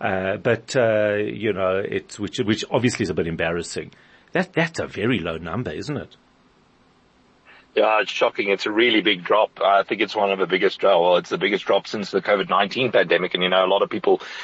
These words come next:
Speaker 2: weren't able to pay their T V licenses during that year because a lot of the facilities were closed, the in-person, uh, facilities. Uh, so it's, yeah, it's, it's very, um, it's very interesting to see that happen, but also expected. You know, there's no repercussions for not paying.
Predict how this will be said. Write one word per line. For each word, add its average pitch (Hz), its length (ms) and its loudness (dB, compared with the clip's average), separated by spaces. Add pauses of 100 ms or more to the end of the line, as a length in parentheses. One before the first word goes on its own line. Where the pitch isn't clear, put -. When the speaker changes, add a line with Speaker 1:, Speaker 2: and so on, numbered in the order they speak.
(220)
Speaker 2:
weren't 123 320 4
able 120 180 4
to 110 100 -6
pay 117 220 2
their 110 140 2
T 123 160 -8
V 117 100 -2
licenses 104 500 0
during 101 280 2
that 104 240 2
year 113 240 6
because 92 360 -8 (360)
a - 60 0
lot 101 80 6
of 95 60 0
the 95 100 2
facilities 113 580 -2
were 110 80 4
closed, 113 440 4
the - 120 -4
in-person, 101 680 2
uh, 85 300 2
facilities. 113 680 -2 (420)
Uh, 104 480 4
so - 180 2
it's, 123 280 4
yeah, 127 260 4
it's, 110 140 0
it's - 200 -8
very, 139 440 2
um, 104 320 4 (140)
it's 110 180 -8
very 123 220 4
interesting 120 340 -4
to 110 80 -14
see - 160 -6
that 113 140 4
happen, 123 260 2
but 127 100 2
also 156 220 4
expected. 160 480 0
You 107 80 -2
know, 120 220 4
there's 123 160 6
no 131 120 4
repercussions 120 640 0
for 107 140 -6
not 95 180 2
paying. 98 300 2